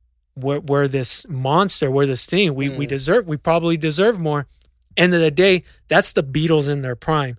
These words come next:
Speaker 2: Yeah.
Speaker 1: So again, pre-so-, sho-, social media, um, I don't even know if they're, like, I guess they didn't communicate through telephone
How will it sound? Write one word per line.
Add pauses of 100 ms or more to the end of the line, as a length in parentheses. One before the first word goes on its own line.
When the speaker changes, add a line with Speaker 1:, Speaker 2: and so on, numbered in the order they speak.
Speaker 2:
Yeah.
Speaker 1:
So
again, (320)
pre-so-,
sho-,
social
media, (460)
um, (540)
I
don't
even
know
if
they're,
like, (400)
I
guess
they
didn't
communicate
through
telephone